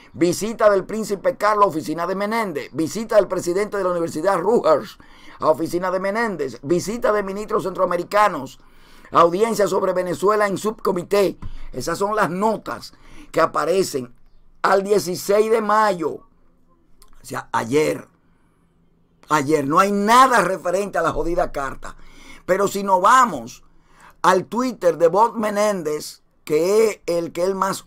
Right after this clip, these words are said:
usa, en el Twitter de Menéndez, senador Bob Menéndez, Twitter,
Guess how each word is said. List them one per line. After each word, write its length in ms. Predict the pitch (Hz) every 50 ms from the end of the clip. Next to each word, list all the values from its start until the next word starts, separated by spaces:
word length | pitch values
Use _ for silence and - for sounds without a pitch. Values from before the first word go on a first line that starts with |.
| - _
usa, 560 | 220 233 220 185 123 - - 143 - 139 - _ _ _ _ _ _ _ - - - - - - - - _ _ _ -
en 120 | 143 147
el 160 | 165 165 151 -
Twitter 460 | 185 226 262 269 - - 247 208 202
de 100 | 214 208
Menéndez, 640 | 196 196 185 196 208 208 190 175 147 143 139 139 117
senador 540 | - 143 151 156 165 170 175 196 220 220 208
Bob 280 | 202 208 220 196 185 208
Menéndez, 640 | 185 180 180 196 208 214 190 170 143 143 139 - -
Twitter, 640 | - 170 202 220 208 170 - 147 143 139 120 -